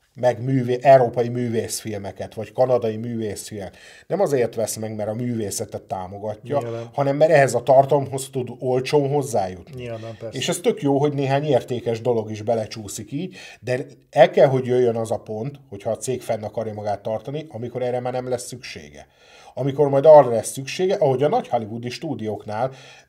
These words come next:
Speaker 1: amiből, aminek az evolúciójában mi csak egyet figyelhettünk meg, ugye a Lionsgate-et, mivel indultak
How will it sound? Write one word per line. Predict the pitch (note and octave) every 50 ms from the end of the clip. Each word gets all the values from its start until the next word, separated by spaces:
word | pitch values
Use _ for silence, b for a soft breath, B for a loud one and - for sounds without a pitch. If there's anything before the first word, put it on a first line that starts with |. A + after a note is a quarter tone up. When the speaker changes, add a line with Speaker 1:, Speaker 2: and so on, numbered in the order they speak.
| B _ _ _
Speaker 1:
amiből, | - B2 B2 B2 A#2 A#2 B2 B2 - - - -
aminek | - B2+ C3 C3+ B2 A2+ -
az | B2 A2+
evolúciójában | C3+ C#3+ D3 C#3 C3 B2+ B2+ - - A#2 A2 A#2 A#2+ A2 A2 A#2+ A2+ A#2
mi | C3 C3+
csak | C3+ - C#3 A#2+ -
egyet | C3+ B2 B2 A#2 A2+ A2 -
figyelhettünk | - G#2+ G#2 G#2 G2+ G2+ G2+ A2 G2+ - - A2 G2+ G2+
meg, | G#2+ G#2 G2+
ugye | G#2 G2+ G#2
a | G#2 A2 A#2 B2
Lionsgate-et, | A2+ G#2 G#2 G2 F2+ F#2+ F#2+ F2+ E2+ - - G#2+ C3 C3+ C3 B B B B B
mivel | B A2 B2 A#2+ B2+ B2+
indultak | C3+ C3+ C3 C3 C3+ C3+ C3 C3 C3 B2+ D3+ C3+ C3+ C3 C3+